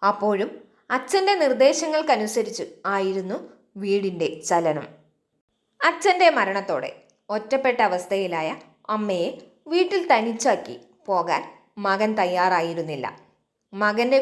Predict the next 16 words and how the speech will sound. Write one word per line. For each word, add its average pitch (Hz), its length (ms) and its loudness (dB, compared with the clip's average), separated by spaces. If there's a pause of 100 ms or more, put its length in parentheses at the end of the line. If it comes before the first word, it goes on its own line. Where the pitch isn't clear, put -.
കൂടെ 214 240 2 (100)
പോകാൻ 196 260 0 (500)
അമ്മയ്ക്കും 285 500 -4
കഴിയുന്നില്ല. 165 520 -4 (1080)
അച്ഛൻ്റെ 381 520 2
സാന്നിധ്യം 196 500 0 (400)
ആ - 20 -2 (140)
വീട്ടിൽ 190 320 -2 (320)
അമ്മ 190 160 -6 (440)
അറിയുന്നുണ്ടായിരുന്നു. 175 920 -2 (800)
ഒടുവിൽ 196 300 2 (540)
മകൻ്റെ 359 380 4 (100)
നിർബന്ധത്തിനു 302 640 4
വഴങ്ങി 165 340 -4 (520)
മകനോടൊപ്പം 240 680 2 (460)
നഗരത്തിലേക്ക് 247 760 2